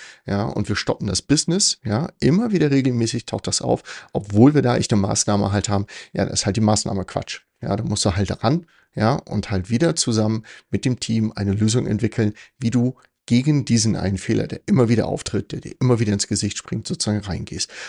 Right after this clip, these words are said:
Und wenn du das auch noch mal transparent machst und verschriftlichst, dann hast du auch den Vorteil, dass du halt mit dieser Baseline immer wieder drüber gehen kannst, ja, und durchgehen kannst, was kann ich daran verbessern,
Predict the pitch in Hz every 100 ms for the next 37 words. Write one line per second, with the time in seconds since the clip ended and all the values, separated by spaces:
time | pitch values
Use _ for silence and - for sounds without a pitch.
0 | - 113 113 123 113 - 107 101 104 98
1 | - - 104 - 92 117 214 - - -
2 | - - - 180 101 - - - 170 -
3 | 120 - - - - _ 104 107 131 123
4 | 104 - 92 - 131 - 120 117 - -
5 | 107 - 98 95 117 180 175 180 117 117
6 | - 117 107 110 - 139 185 175 160 -
7 | 113 101 104 101 104 110 147 - - _
8 | _ _ _ 107 113 175 - _ _ -
9 | 120 120 131 113 - 113 117 - - _
10 | _ 113 117 147 - 120 113 110 107 101
11 | 101 - -